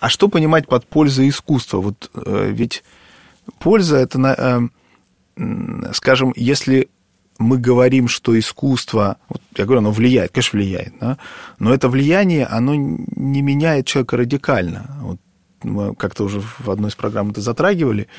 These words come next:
М, вот я ссылался, по-моему, на недавно очень хорошо, на мой взгляд, сформулированное, м, Андреем Сергеевичем Кончаловским мысль о том, что, э, она, конечно, и раньше, естественно, была уже сформулирована, но о том, что искусство, конечно, человека не меняет, иначе бы мы давно,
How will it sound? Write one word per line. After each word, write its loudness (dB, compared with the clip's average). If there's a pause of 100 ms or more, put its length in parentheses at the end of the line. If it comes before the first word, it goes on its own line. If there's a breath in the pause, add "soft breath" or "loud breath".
(560 loud breath)
М, -4
вот -4
я 0
ссылался, 0
по-моему, -4
на -2
недавно -4
очень -12
хорошо, -4
на -2
мой -6
взгляд, -6
сформулированное, -6 (560 loud breath)
м, -6
Андреем -4
Сергеевичем -6 (760)
Кончаловским 0
мысль -2
о -6
том, -2
что, -6 (320)
э, -10
она, -4
конечно, -6 (500)
и -8
раньше, 0
естественно, -4
была -4
уже -6
сформулирована, -4
но 2
о 0
том, -2
что -4 (220 loud breath)
искусство, -2
конечно, 0
человека 0
не 2
меняет, 0
иначе -2
бы -4
мы -2
давно, -2